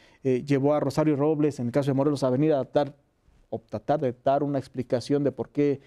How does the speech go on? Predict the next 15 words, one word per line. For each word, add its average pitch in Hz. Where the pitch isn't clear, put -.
no 143
se 139
erradicaban 127
los 117
recursos 135
para 110
que 120
se, 113
eh, 117
pudiera 139
la, 120
avanzar 113
en 135
la 123
reconstrucción. 180